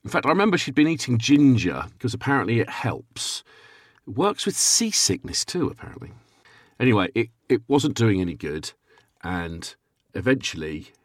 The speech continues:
she went to the doctors, and they decided to get some tests run. My head was spinning. I was trying to make sense of the words. Test results.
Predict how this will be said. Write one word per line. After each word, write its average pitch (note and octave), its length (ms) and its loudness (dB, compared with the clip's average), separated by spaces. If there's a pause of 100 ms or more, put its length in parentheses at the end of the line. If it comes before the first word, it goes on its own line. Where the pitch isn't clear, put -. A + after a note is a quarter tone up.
(120)
she - 180 -6
went G#2+ 260 2
to - 100 -12
the C#2+ 40 -12
doctors, - 680 -10 (360)
and E2+ 220 -8
they F#2 160 -2
decided D#2+ 480 -6
to - 80 -14
get - 160 -12
some - 180 -12
tests - 400 -8
run. - 220 -12 (640)
My C3 260 4
head A#2+ 240 2
was G#2+ 120 -4
spinning. F2 640 -4
I - 1080 -20
was - 100 -20
trying - 240 0
to C#3+ 60 6
make C3 160 2
sense A2+ 260 -2
of G#2+ 80 -2
the A2+ 80 -2
words. G2+ 680 2 (840)
Test - 320 0
results. F#2 640 -4